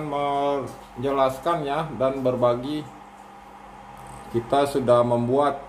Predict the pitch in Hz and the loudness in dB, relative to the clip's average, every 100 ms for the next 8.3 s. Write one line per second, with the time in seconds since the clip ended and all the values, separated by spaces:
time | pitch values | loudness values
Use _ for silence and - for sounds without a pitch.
0 | - - - - 127 - - - 123 123 | -20 -20 -18 -2 -2 -2 -6 0 0 2
1 | 135 135 113 95 - - - - - - | 2 2 2 -2 -12 -20 -20 -20 -20 -20
2 | - - - - - - 110 113 117 120 | -20 -20 -20 -20 -20 -8 -2 2 4 4
3 | 117 117 117 123 120 - 131 - 147 - | 4 4 4 2 0 -2 -4 2 2 0
4 | - - - - - - - - - - | -12 -16 -18 -18 -20 -20 -20 -20 -20 -20
5 | - - - - - - - - - - | -20 -20 -20 -20 -18 -18 -18 -18 -14 -2
6 | 107 110 117 117 156 160 160 139 127 139 | 0 2 2 0 0 0 -2 -6 0 0
7 | 135 - 131 131 139 156 143 123 123 - | 0 -2 0 0 0 -2 -2 -2 -4 2
8 | 131 131 | 2 2